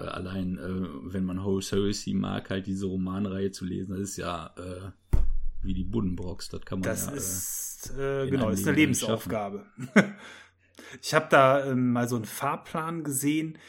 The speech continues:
Speaker 2: in welcher Reihenfolge man die Romane lesen könnte oder am besten sollte.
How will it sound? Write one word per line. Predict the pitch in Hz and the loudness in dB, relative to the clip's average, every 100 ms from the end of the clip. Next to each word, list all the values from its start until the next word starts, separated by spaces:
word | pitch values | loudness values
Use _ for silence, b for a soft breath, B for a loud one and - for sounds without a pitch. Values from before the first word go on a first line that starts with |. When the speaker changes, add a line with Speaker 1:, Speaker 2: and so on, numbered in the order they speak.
| B | B
Speaker 2:
in | 147 135 | -2 0
welcher | 120 160 - 135 | 2 0 2 0
Reihenfolge | 110 120 185 196 - 170 170 165 | 0 0 2 0 0 0 0 0
man | 147 139 135 | -2 -4 -4
die | |
Romane | 127 123 120 120 127 120 | -2 0 0 0 0 0
lesen | 117 127 127 123 107 - _ _ - | 0 0 0 0 -2 -6 _ _ 4
könnte | 147 175 196 196 190 | 6 6 4 4 2
oder | 135 127 123 | 4 2 2
am | 120 | 0
besten | 127 - 123 | -2 0 -2
sollte. | 107 113 156 170 170 | 0 0 0 -2 -6